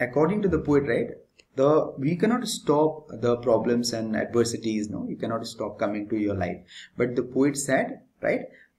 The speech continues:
uh, be strong to face all the adversities of life. Like the same way, the poet told the wind, uh, that, uh, first requested the wind to stop, but later on when, uh, poet realized that the wind will never stop it and stop,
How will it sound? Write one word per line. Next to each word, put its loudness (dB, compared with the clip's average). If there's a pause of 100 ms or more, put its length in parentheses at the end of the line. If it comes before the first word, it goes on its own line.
uh, -2
be 8
strong 0
to 0
face 0
all -2
the 2
adversities -4
of -2
life. -2 (200)
Like 2
the 2
same 4
way, 2 (160)
the 4 (100)
poet 2
told 4
the 4
wind, 0 (280)
uh, -2
that, 2 (160)
uh, -4
first 6
requested 0
the 2
wind 2 (320)
to -2
stop, 2
but -4
later 2
on 2
when, -2
uh, -4 (120)
poet 2
realized 4
that 0
the -2
wind -4
will -2
never 2
stop -2
it 0
and -8
stop, -2